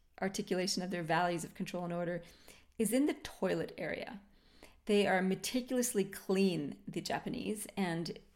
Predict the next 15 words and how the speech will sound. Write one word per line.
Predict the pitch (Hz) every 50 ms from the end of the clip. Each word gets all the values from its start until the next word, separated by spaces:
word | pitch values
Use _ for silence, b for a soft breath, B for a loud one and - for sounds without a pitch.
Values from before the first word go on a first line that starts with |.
| _ -
they | 175 175 202 202 190 190
are | 175 175
also | - 202 226 - 311 302
famous | - 233 185 185 170 165 - -
for | - - 180 170 175 175 170 160 - - 165
their | - 175 175 180 175 170 170 170 B B B B B B -
advanced | 208 165 - - - 170 165 170 190 196 202 - - - - - - - - - - - - - - - -
automatic | 202 208 196 156 160 165 160 165 160 -
bidet | 175 156 - - 143 139 156
system. | - - - - - - -
So | - 175
they | 196
have | 233 269 -
these | 440 320 226
toilets, | - - - 202 196 185 185 185 - - -